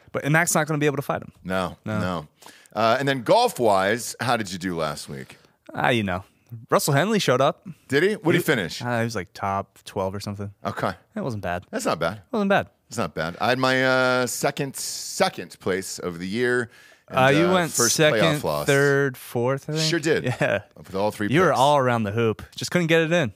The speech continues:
Speaker 2: So angry, dude.
Speaker 1: Yeah.
Speaker 2: Uh, and I was at my, my child's birthday party, so you had to text me. I didn't get to see it.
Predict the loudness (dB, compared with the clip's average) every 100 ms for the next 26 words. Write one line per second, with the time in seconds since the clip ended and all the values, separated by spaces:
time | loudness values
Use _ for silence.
0 | -10 -20 -18 -10 -6 -4 -6 -8 -10 -10
1 | -12 -12 -8 -6 -6 -8 -12 -8 0 2
2 | 4 2 2 0 0 -4 0 0 0 0
3 | -2 0 -2 -2 -4 -2 -4 -2 -4 -4
4 | -4 -6 -6 -8 -10 -2 -2 -2 -4 -4
5 | -2 -2 -2 -4